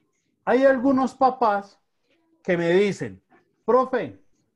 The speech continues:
hay muchas formas de que usted haga la división." Y me preguntan, "Profe, ¿a usted cuál más le gusta?" Y yo le digo,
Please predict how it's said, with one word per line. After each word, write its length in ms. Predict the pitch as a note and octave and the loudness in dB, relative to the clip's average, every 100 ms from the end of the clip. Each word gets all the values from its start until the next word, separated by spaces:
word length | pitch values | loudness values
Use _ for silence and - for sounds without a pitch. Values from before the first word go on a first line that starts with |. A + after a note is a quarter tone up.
| _ _ _ | _ _ _
hay 240 | E3 F#3+ G#3+ | -2 -2 0
muchas 680 | A3 C#4+ D4+ - C4+ B3+ | 0 0 0 0 -2 -2
formas 800 | - - C#4 C#4+ C#4 D4 C#4+ - _ _ _ _ _ _ | -8 0 2 2 0 -6 -6 -16 _ _ _ _ _ _
de 300 | C#3 F3 F3+ | -4 -4 -4
que 160 | G3 F3 | -6 -6
usted 640 | E3+ - - B3+ C4 B3 - _ _ _ | -6 -10 -6 -2 -2 -6 -12 _ _ _
haga 320 | E3 E3 E3 | -6 -4 -2
la 140 | G3+ F#3 | -2 -2
división." 920 | E3 E3 D#3 D3+ - G#3 - - - - _ _ _ _ _ _ _ _ _ _ _ _ _ _ _ _ _ _ | -4 -6 -6 -6 -4 -4 -4 -6 -12 -18 _ _ _ _ _ _ _ _ _ _ _ _ _ _ _ _ _ _
Y 100 | G3+ | -8
me 140 | G3+ | -6
preguntan, 640 | F3+ F#3+ G3+ A3+ G3 A#2+ G2+ - | -6 -6 -6 -8 -10 -14 -16 -10
"Profe, 400 | A3 A3+ - _ _ | -8 -8 -10 _ _
¿a 100 | - | -8
usted 240 | E3+ - D#3 | -6 -8 -8
cuál 180 | G3 | -8
más 120 | G3 G3 | -6 -4
le 140 | F#3+ | -4
gusta?" 420 | F#3+ D3+ - G2+ _ _ _ _ _ _ _ _ _ _ | -4 -6 -8 -20 _ _ _ _ _ _ _ _ _ _
Y 160 | D#3+ D3+ | -6 -2
yo 160 | D3+ | -2
le 160 | D3+ E3 | 0 -2
digo, 420 | E3+ C#3+ A#2 F#2 | -2 -4 -8 -12